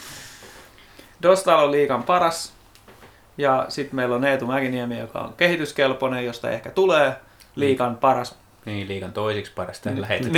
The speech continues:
Speaker 2: hetkellä.
Speaker 1: <laughs> niin, niin. Ja sitten meillä on Ville Kolppanen.
Speaker 2: Joka on
Speaker 1: Jo-
Speaker 2: liigan kolmanneksi paras.
Speaker 1: <laughs> Kyllä. Joka pitäisi olla niinku parhaassa peliässä, mutta ei ehkä ihan ole viimeaikaiset tulokset ollut sillä,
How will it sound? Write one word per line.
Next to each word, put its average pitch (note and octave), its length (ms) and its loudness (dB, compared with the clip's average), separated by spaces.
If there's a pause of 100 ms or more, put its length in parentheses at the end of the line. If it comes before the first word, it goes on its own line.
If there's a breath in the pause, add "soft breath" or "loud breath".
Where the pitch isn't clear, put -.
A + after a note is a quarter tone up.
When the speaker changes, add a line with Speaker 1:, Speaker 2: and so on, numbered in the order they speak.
(120)
Speaker 2:
hetkellä. F3 220 2
Speaker 1:
<laughs> - 20 4
niin, F3 200 4
niin. D3+ 320 -4 (720 loud breath)
Ja D3 100 2
sitten D3+ 280 -2
meillä C#3 320 2
on - 80 -2
Ville D3 240 0
Kolppanen. C3 680 -2 (840 soft breath)
Speaker 2:
Joka - 120 -10
on B2+ 60 -2
Speaker 1:
Jo- B2+ 60 -2
Speaker 2:
liigan G2+ 200 -4
kolmanneksi F#2+ 580 -6
paras. - 260 -6 (800)
Speaker 1:
<laughs> G3 840 0
Kyllä. D3+ 240 0 (840 loud breath)
Joka D3+ 340 4 (240)
pitäisi G#3 320 4
olla D#3 240 6
niinku D3+ 340 -8
parhaassa D3 380 6
peliässä, C3+ 560 0
mutta B2+ 260 -8
ei B2+ 120 -4
ehkä B2+ 180 -6
ihan C3 240 -2
ole A#2 140 -10
viimeaikaiset A2+ 600 -4
tulokset A#2 380 -6
ollut A2+ 260 -6
sillä, A2 380 -8